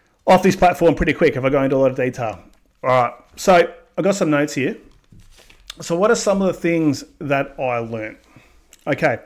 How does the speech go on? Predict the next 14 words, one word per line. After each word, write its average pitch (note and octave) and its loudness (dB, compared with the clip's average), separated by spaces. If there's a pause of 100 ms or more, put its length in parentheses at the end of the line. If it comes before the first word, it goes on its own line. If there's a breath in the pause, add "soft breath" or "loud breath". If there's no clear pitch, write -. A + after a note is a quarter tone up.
(580 soft breath)
number F#3+ 0
one, F3+ 0
I, F#3+ -6 (960)
going F3+ 4
and D#3 -2
dating, D3 2
and D3 -4
I C3 0
know D#3 0
it's E3 -6
a C#3 -10
common, C#3+ -6 (120)
um, A2+ -8
complaint C3 -10